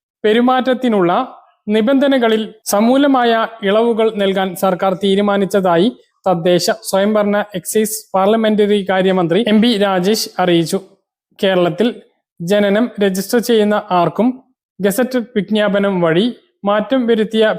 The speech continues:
പേര് ഇനി ജനന രജിസ്ട്രേഷനിലും ഒറ്റത്തവണ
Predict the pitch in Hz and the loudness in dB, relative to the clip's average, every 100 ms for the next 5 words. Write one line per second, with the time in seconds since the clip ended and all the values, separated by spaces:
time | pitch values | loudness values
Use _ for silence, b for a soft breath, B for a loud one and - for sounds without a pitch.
0 | 190 170 180 269 - _ 196 196 247 - | 0 2 2 -2 -6 _ 0 0 0 -4
1 | 175 202 220 240 269 - 202 214 240 247 | -2 0 2 0 -2 -2 -2 0 0 0
2 | 208 196 190 196 269 B B _ 208 208 | 0 0 0 0 -2 B B _ -4 -2
3 | 294 285 233 208 202 | -4 0 0 2 -2